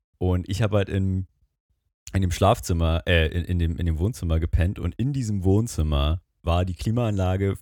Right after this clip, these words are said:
für das ganze Apartment. So. Äh, das heißt, es gab jetzt zwei Optionen.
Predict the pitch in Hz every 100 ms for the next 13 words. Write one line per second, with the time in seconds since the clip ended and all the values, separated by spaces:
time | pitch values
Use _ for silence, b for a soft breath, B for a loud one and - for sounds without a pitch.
0 | _ - 110 95 - 90 85 76 78 -
1 | 76 73 67 69 - _ _ _ - -
2 | 71 - _ - - _ _ _ _ _
3 | - 90 92 95 98 110 - - 107 -
4 | 101 - 98 95 90 - 101 82 76 -